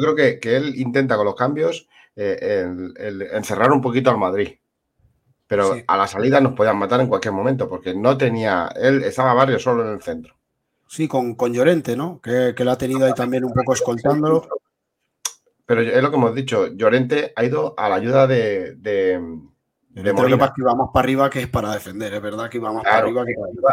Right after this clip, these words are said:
Speaker 1: iba a la ayuda de Molina. Entonces,
Speaker 2: Mm.
Speaker 1: claro, eh, yo creo que lo he visto desbordado.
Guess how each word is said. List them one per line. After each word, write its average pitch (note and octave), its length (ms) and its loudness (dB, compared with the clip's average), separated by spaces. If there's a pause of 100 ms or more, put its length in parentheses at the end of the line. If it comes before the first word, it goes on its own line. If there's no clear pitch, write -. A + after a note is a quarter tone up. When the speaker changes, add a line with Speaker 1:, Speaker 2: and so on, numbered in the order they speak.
(260)
Speaker 1:
iba B2+ 140 2
a - 20 6
la C3+ 80 6
ayuda C3 240 2
de C3 80 4
Molina. G#2+ 500 -2 (200)
Entonces, G#2 400 -8
Speaker 2:
Mm. A2+ 40 -12
Speaker 1:
claro, A#2 320 -2 (380)
eh, F#2 260 0
yo A#2 160 4
creo B2 200 0
que C3 60 2
lo B2 60 4
he A#2+ 40 4
visto B2 200 0
desbordado. G2 640 0